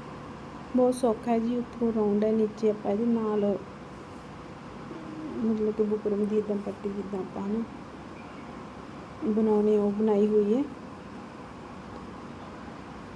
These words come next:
ਇਹ ਪੇਸਟਿੰਗ ਪੇਪਰ 'ਤੇ ਕੱਟ ਕੀਤਾ ਜੀ ਮੈਂ, ਬੁਕਰਮ 'ਤੇ ਨਹੀਂ ਕੀਤਾ ਗਾ। ਤੁਸੀਂ ਬੁਕਰਮ 'ਤੇ ਵੀ ਕੱਟ ਕਰ ਸਕਦੇ ਹੋ ਇਹਨੂੰ।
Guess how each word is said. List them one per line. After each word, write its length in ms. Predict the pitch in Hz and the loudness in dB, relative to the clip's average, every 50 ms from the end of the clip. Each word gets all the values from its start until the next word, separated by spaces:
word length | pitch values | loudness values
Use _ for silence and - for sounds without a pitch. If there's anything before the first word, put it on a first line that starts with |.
| - - - - - - - - - - - - - - - - - - - - - - - - - - - - - - - - - - - - - - - - - - - - 269 | -12 -12 -12 -12 -12 -12 -12 -12 -12 -12 -12 -12 -12 -12 -12 -12 -12 -12 -12 -12 -12 -12 -12 -12 -12 -12 -12 -12 -12 -12 -12 -12 -12 -12 -12 -12 -12 -12 -12 -12 -12 -2 4 6 6
ਇਹ 60 | 277 | 8
ਪੇਸਟਿੰਗ 480 | 262 262 254 254 247 - - 262 262 240 | 8 8 6 6 6 6 4 4 6 6
ਪੇਪਰ 280 | 240 240 240 - 247 | 4 2 2 2 0
'ਤੇ 160 | 240 233 240 240 | 2 4 2 2
ਕੱਟ 240 | 240 226 226 - | 4 2 2 2
ਕੀਤਾ 360 | 220 220 214 208 - - 233 226 | 0 0 0 -2 0 0 0 2
ਜੀ 120 | 226 240 | 4 4
ਮੈਂ, 120 | 240 247 | 4 4
ਬੁਕਰਮ 380 | 240 233 226 233 220 214 220 220 | 4 2 2 2 4 4 4 4
'ਤੇ 140 | 214 - 233 | 4 4 4
ਨਹੀਂ 220 | 220 214 202 202 | 6 6 4 4
ਕੀਤਾ 360 | 202 - 220 - - 226 226 | 2 -2 -4 -2 0 0 2
ਗਾ। 200 | 220 220 240 262 269 - - - - - - - - - | 2 2 0 0 -2 -4 -8 -12 -14 -14 -14 -10 -4 -2
ਤੁਸੀਂ 300 | 247 233 247 254 254 240 240 - - - - - - - - | 0 2 6 6 6 4 4 -2 -10 -12 -14 -14 -14 -2 0
ਬੁਕਰਮ 300 | 233 233 233 233 226 226 | 2 6 8 8 8 8
'ਤੇ 160 | 220 - 233 | 6 4 2
ਵੀ 80 | 226 233 | 2 2
ਕੱਟ 260 | 233 233 220 220 233 | 2 0 -2 -2 -2
ਕਰ 180 | 214 208 196 190 | -2 -2 -2 -2
ਸਕਦੇ 400 | - - 202 196 196 190 202 208 | -2 -2 -4 -2 -2 0 0 2
ਹੋ 40 | 208 | 2
ਇਹਨੂੰ। 220 | 208 220 247 | 2 2 0